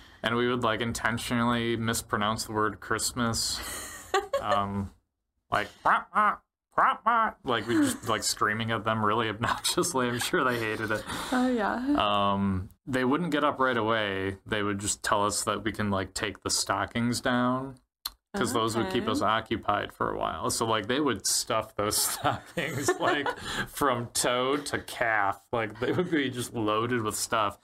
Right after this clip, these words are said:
Speaker 1: 'cause they would want us kid-, kids to, like, get up and just do that instead of
Speaker 2: Yeah,
Speaker 1: bothering
Speaker 2: these are,
Speaker 1: them.
Speaker 2: these are good ideas.
Speaker 1: Yeah, I've got,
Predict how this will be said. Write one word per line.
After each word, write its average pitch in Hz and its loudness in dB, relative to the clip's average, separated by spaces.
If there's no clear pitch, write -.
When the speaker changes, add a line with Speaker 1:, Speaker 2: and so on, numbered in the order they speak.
Speaker 1:
'cause 117 0
they 113 2
would 110 2
want 104 2
us 98 0
kid-, 104 -2
kids 107 -2
to, 107 -2
like, 92 -2
get 101 2
up 104 2
and 95 -4
just - -2
do 107 2
that 98 0
instead 117 -2
of 208 2
Speaker 2:
Yeah, 240 2
Speaker 1:
bothering - 2
Speaker 2:
these 147 2
are, 143 0
Speaker 1:
them. 151 -8
Speaker 2:
these 247 -2
are 294 2
good 226 -2
ideas. 190 -2
Speaker 1:
Yeah, 107 -2
I've 110 -2
got, 131 0